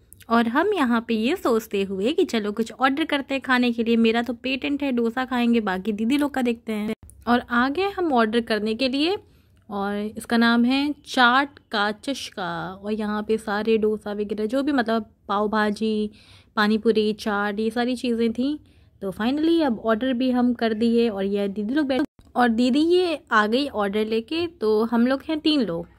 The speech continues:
तीनों बहनें और बाबू। बाबू तो सब में खाएगा। ये पानी पूरी इतनी delicious लग रही, एकदम यम। तो हम mood में नहीं थे पानी पूरी की ऑर्डर करेंगे, ना कोई बोला था, लेकिन हम सोचे कि चलो जब इसका flavor देखे ना कि different इसमें पानी है,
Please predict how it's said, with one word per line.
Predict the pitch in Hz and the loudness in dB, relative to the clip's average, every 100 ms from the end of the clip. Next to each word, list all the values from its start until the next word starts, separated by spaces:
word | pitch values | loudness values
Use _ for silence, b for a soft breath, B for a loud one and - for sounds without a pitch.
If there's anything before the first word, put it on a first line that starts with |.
| - | -6
तीनों | 220 220 220 | -2 0 0
बहनें | 208 208 247 294 | 0 0 0 0
और | 214 196 | 0 0
बाबू। | 196 196 220 | 0 0 2
बाबू | 226 214 | 2 2
तो | 226 269 | -2 -4
सब | 262 | -2
में | 214 226 | -2 -2
खाएगा। | 240 226 | -2 0
ये | 220 208 240 | 0 2 -2
पानी | 240 208 190 196 | -2 -4 -2 -2
पूरी | 202 233 277 | -2 -2 -2
इतनी | 247 - 240 | -2 -2 -2
delicious | 277 277 262 247 233 247 240 | 2 2 2 0 0 -2 -2
लग | 247 220 | -2 -2
रही, | 220 | -2
एकदम | 208 269 226 | -2 0 0
यम। | 208 220 226 208 B B B B B _ | 2 2 2 0 B B B B B _
तो | 233 233 233 | 2 4 4
हम | 233 269 294 254 233 | 2 0 0 -4 -2
mood | 220 262 277 | 2 2 2
में | 277 | 0
नहीं | 277 | -2
थे | 277 | -4
पानी | 247 220 220 | -2 -2 -2
पूरी | 226 247 | -2 0
की | 254 | 2
ऑर्डर | 208 208 | 2 2
करेंगे, | 233 220 214 | 0 2 2
ना | 233 233 | 2 2
कोई | 240 | 2
बोला | 214 208 226 | 2 2 2
था, | 240 | 0
लेकिन | 220 214 254 | -2 0 0
हम | 240 | 2
सोचे | 247 226 262 | 0 -2 -4
कि | 262 | -2
चलो | 240 240 | 0 2
जब | 226 240 254 | 2 0 -4
इसका | - | -6
flavor | 320 233 233 277 | -4 0 -2 0
देखे | 277 294 | -2 -2
ना | 320 | 0
कि | 311 | 2
different | 220 220 254 247 | 2 0 -2 -2
इसमें | 240 254 | -2 -2
पानी | 240 220 226 | 0 0 2
है, | 240 | 2